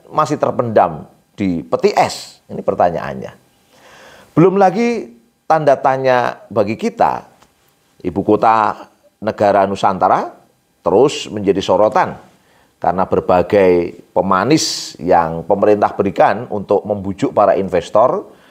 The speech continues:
dan masyarakat lainnya untuk tinggal di sana. Pemanis yang dibungkus dalam peraturan pemerintah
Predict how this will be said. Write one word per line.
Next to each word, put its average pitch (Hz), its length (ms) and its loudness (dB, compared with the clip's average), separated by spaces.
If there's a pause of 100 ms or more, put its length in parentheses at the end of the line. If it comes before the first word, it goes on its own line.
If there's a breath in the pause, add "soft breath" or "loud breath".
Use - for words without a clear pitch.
(340 soft breath)
dan 90 240 0
masyarakat 107 480 0
lainnya 110 320 2
untuk 127 160 -2
tinggal 110 320 2
di 98 80 -2
sana. 104 400 -2 (1040 soft breath)
Pemanis 196 400 2
yang 156 320 4
dibungkus 131 560 0
dalam 104 240 2
peraturan 101 560 2
pemerintah 98 720 0